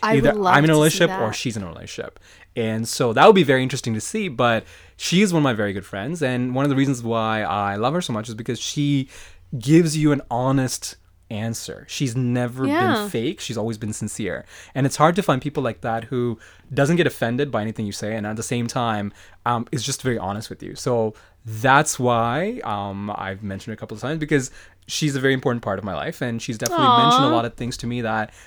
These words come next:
Speaker 2: really ring true. And one of the reasons why I'm making a change is because when someone close to you notices certain things and tells you
Speaker 1: Oh
Speaker 2: about
Speaker 1: my
Speaker 2: it, it's
Speaker 1: gosh.
Speaker 2: important to kinda take that to heart and be like, "No,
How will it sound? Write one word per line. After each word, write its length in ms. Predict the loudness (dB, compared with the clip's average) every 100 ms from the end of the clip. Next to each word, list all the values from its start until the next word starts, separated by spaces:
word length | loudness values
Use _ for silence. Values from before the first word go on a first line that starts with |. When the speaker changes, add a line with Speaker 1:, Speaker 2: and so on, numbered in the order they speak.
| -4
Speaker 2:
really 260 | 2 4 6
ring 160 | 2
true. 180 | 0 0
And 200 | 0 0
one 100 | -2
of 80 | -2
the 100 | -6 -10 -14 -6
reasons 240 | -4 -2
why 80 | -2
I'm 80 | -2
making 220 | -4 -6
a 40 | -4
change 320 | 0 2 2
is 140 | 0
because 440 | -2 -2 0 0 -4 -16 -12
when 220 | -2 0 0
someone 280 | 0 0 2
close 260 | 0 0
to 80 | 0
you 60 | -2
notices 380 | 0 -2 -4
certain 220 | -6 -6 -8
things 260 | -10 -10
and 100 | -10 -2
tells 220 | 0 0
you 60 |
Speaker 1:
Oh 80 | 0
Speaker 2:
about 40 | 0
Speaker 1:
my 60 | 0
Speaker 2:
it, 100 | 2 2 4 6
it's 140 | 6 6
Speaker 1:
gosh. 160 | 2
Speaker 2:
important 360 | 4 6 6 2
to 260 | 0 0 0
kinda 180 | 0 -2
take 180 | -2 -4
that 160 | -4
to 60 | -4
heart 260 | -4 -4
and 180 | -4 -4
be 100 | -4
like, 180 | -4 -2
"No, 220 | -2 -2